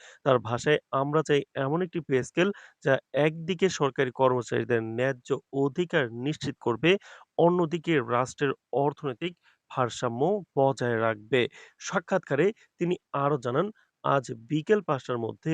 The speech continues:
রিপোর্ট জমা দেওয়ার পর প্রধান উপদেষ্টার কার্যালয় থেকে দ্রুত অনুমোদন নেওয়া হবে এবং প্রয়োজনীয় আইনি ও প্রশাসনিক যাচাই শেষে গ্যাজেট প্রকাশের নির্দেশ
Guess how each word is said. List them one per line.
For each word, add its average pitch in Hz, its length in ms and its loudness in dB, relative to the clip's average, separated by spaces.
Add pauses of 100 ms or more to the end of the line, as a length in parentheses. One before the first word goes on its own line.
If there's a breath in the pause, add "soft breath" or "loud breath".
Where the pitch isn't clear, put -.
রিপোর্ট 123 380 -4
জমা 117 280 -4
দেওয়ার 135 380 0
পর 147 200 -2 (380 soft breath)
প্রধান 180 240 -2
উপদেষ্টার 143 480 -2
কার্যালয় 127 480 -2
থেকে 131 240 -6
দ্রুত 139 340 -8 (260)
অনুমোদন 151 580 0
নেওয়া 117 320 -4
হবে 147 280 2 (160)
এবং 123 180 -6 (100)
প্রয়োজনীয় 120 500 -2 (120)
আইনি 139 360 2 (340 soft breath)
ও 151 100 0
প্রশাসনিক 170 680 -2
যাচাই 135 420 -2
শেষে 170 480 -2
গ্যাজেট 127 440 -2
প্রকাশের 127 440 -2 (380 soft breath)
নির্দেশ 143 380 -4